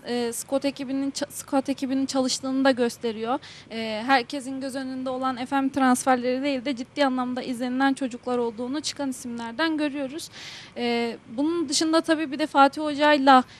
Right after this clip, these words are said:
e, beş yıllık sözleşme imzalanması yine büyük etken. Takımın başında Fatih Hoca'nın olacağı güvenini vermek hem takıma hem taraftara Şampiyonlar Ligi açısından büyük önem arz ediyordu.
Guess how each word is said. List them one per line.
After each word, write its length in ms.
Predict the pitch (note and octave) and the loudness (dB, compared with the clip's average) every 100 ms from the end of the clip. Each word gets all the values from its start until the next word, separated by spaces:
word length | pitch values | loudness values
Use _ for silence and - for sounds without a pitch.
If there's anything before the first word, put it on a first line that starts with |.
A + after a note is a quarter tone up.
| - | -10
e, 280 | A#3+ A#3+ G#3+ | -4 -4 4
beş 240 | C4 - | 6 6
yıllık 440 | C#4+ C4+ C4+ - - A#3+ | 0 -4 -6 -8 -14 -18
sözleşme 680 | - C4+ B3 B3+ B3+ C4+ C4+ | 0 2 4 2 0 0 -2
imzalanması 800 | B3+ B3+ B3+ B3 B3 B3+ B3+ B3+ | -2 0 4 6 6 2 -2 -4
yine 320 | C#4+ C4+ C4+ | -4 -4 -4
büyük 220 | A#3 C#4 C#4 | -4 -4 -4
etken. 300 | B3 A#3+ A#3+ | -6 -8 -8
Takımın 440 | B3+ - C#4 C4+ | -8 -4 0 2
başında 400 | C4 - C4+ C#4 | 2 4 6 6
Fatih 360 | C4+ B3 B3+ D4 | 8 6 6 0
Hoca'nın 420 | B3 C4 C4 C4+ | 0 -4 -4 -6
olacağı 600 | A#3+ C4 A#3 C4 C4+ - - G#3+ | -4 -4 4 8 8 6 -2 -2
güvenini 520 | B3 B3+ C4 C4+ C#4 - - - | 0 2 2 2 0 -2 -18 2
vermek 520 | A#3+ A#3+ B3 C#4+ C#4+ - | 6 8 8 4 2 0
hem 200 | C4 C4+ | 0 0
takıma 400 | C#4+ C#4 B3+ B3+ | -2 -6 -4 -2
hem 180 | C4 | -2
taraftara 680 | B3+ C4+ A#3+ - B3 A#3+ C#4 | 0 2 2 2 0 2 2
Şampiyonlar 580 | C#4+ C4+ B3+ C4 C4 C4+ | 2 0 0 -2 0 0
Ligi 340 | C4 A#3 C4 | 0 0 -2
açısından 680 | - B3 - C4 B3+ C4 C4+ | 0 -4 -6 -6 -2 0 0
büyük 220 | B3+ C4 C#4 | -2 -6 -4
önem 300 | C4 C4+ C4 | -4 -2 -2
arz 220 | A#3+ A3+ | -2 -4
ediyordu. 500 | A3+ A3 A3+ A#3+ | -8 -8 -4 0